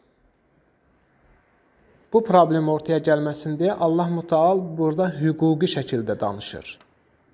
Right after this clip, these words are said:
Hüquqi insanlar əlaqəsi nə olsun? Pozulmasın. Qurani Kərimin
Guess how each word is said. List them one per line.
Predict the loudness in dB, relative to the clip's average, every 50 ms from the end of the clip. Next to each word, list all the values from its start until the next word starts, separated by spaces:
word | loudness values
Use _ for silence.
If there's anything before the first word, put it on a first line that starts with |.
| _ _ _ _ _ _ _ _ _ _ _ _ _ _ _ _ _ _ 0
Hüquqi | 0 2 2 4 4 2 2 2 2 2 2
insanlar | 2 2 0 -2 -4 -4 -4 -2 0 0 0 2
əlaqəsi | 2 2 2 4 4 4 2 0 -4 -6 -6 -6 -4
nə | -2 0 0 0
olsun? | 0 0 -2 -2 -2 -2 0 0 -2 -4 -6 -10 -16 -20 -20 _ _ _ _ _ _ -20 -20 -20 _ _ _ _ _ _ _ _ _ _ _ _ _ _ _ _ _ 4
Pozulmasın. | 4 6 6 6 4 4 2 0 -2 -4 -8 -12 -14 -16 -20 _ _ _ _ _ _ _ _ _ _ _ _ _ _ _ _ _ _ _ _ _ _ _ _ _ _ _ _ _ _ _ _ _ _ _ _ _ _ _ _ _ _ _ -20 -20 -20 -20 _ _ -20 _ _ _ -20 -20 -20 -20 -20 _ _ _ _ _ _ _ _ _ _ _ _ _
Qurani | 4 6 8 6 6 4 2 -2 -2
Kərimin | 0 0 0 2 2 0 0